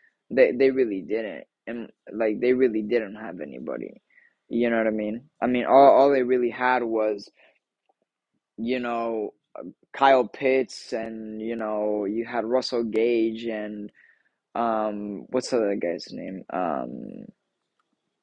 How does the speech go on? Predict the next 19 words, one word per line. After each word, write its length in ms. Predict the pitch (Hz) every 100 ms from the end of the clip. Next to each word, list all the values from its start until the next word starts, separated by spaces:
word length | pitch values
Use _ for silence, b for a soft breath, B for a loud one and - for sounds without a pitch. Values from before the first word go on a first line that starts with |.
| _ _ - - _ _ -
I 60 |
mean, 300 | 127 120 107 -
yeah, 240 | 123 110
it's 200 | 110 -
really 240 | 131 120
about 320 | 107 110 107 107
it. 320 | 123 107 104
I 40 |
mean, 220 | 117 113
you 80 | 113
had 100 | 117
A 100 | 117
J 140 | 127 120
Terrell 440 | - 110 113 120
on 140 | 110 101
the 220 | - 120
defense, 640 | 143 - 107 104 110 - -
you 160 | 117
know, 260 | 113 110 110